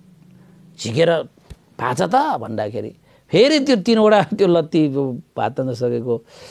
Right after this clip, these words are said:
ती तिनवटा लत्थीलाई फेरि टुक्रा टुक्रा पारेर भाँच्दाखेरि त काडाको माराको भाँच्दो रहेछ।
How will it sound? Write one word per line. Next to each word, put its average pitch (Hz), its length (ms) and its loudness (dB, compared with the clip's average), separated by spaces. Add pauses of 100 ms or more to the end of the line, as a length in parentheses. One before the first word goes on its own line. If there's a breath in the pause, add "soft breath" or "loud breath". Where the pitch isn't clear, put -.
(140)
ती 113 120 -8
तिनवटा 113 320 -4
लत्थीलाई 104 460 -6
फेरि 151 380 -2
टुक्रा 123 300 -4
टुक्रा 117 240 -6
पारेर 104 320 -6
भाँच्दाखेरि 104 480 -10
त - 80 -4
काडाको 123 500 -2
माराको 135 500 -4
भाँच्दो 113 320 -2
रहेछ। 127 200 -6